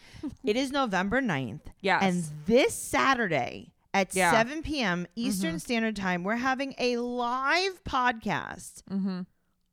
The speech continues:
Speaker 2: Oh my God.
Speaker 1: Guys, you have to get a ticket now.
Speaker 2: We're gonna be covering Darcy and Stacey episodes
Speaker 1: Mm-hmm.
Speaker 2: eight, nine, and ten. Tickets can be found on Eventbrite.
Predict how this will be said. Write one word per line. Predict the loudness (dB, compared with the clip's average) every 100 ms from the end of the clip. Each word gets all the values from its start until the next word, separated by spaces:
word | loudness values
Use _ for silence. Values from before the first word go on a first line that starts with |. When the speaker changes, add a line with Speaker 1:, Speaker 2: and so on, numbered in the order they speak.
| _ _ 0
Speaker 2:
Oh | 2 2 0
my |
God. | 4 4 6 4 0 -6 -16 -20 _ -2
Speaker 1:
Guys, | 2 2 0 -6 -16 _ _ _ -10
you | -4
have | -2 0 0 -2
to |
get | -6 -6
a | -6
ticket | -8 -8 -10 -10 _ -8
now. | -4 -2 -2 -4 -6 -20 _ -20 -20 -20 _ _ _ 0
Speaker 2:
We're | 2
gonna | 4
be | 4
covering | 4 4 4 0 -2 -4
Darcy | 0 0 -2 -8
and | -8
Stacey | -8 -8 -6 -6 -4
episodes | -2 -2 0 0 0
Speaker 1:
Mm-hmm. | -4 -4
Speaker 2:
eight, | -2
nine, | 0 0 -2
and | -6
ten. | -4 -4 -4 -10 -20 -20 -6
Tickets | -2 -2 -4
can | -2 -2 -2
be | -2
found | 0 0 0 0
on | 0 2
Eventbrite. | 2 0 0 0 2 0